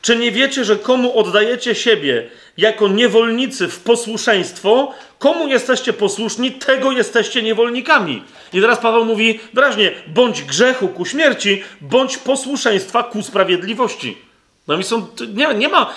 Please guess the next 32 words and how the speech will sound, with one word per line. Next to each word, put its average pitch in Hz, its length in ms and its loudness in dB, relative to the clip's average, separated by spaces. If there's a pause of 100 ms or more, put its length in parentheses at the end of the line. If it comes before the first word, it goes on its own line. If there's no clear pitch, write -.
(140)
dla 190 160 0
ochrzczonego 254 520 -2
człowieka 247 280 0
to 247 80 -2
już 190 100 -2
zu-, 220 240 -4
mówi 214 280 -4
zupełnie. 202 480 0 (760)
Tylko 139 220 0
jaki 220 360 2
to 254 100 2
jest - 180 0
wstyd, - 540 0 (220)
że 185 280 2
jesteś 202 380 -4
wykupiony 220 640 0
przez - 260 -6
tak 226 220 0
wspaniałego 202 580 -2
Pana, 151 440 2 (380)
którego 190 340 2
królestwo 208 600 0
jest 185 180 2
królestwem 214 440 0
sprawiedliwości, 190 720 0
a 180 60 0
ty 180 120 -4
nadal 208 500 2
chcesz 220 360 -2
być 156 220 -2
niewolnikiem 185 680 0
grzechu? 160 300 -2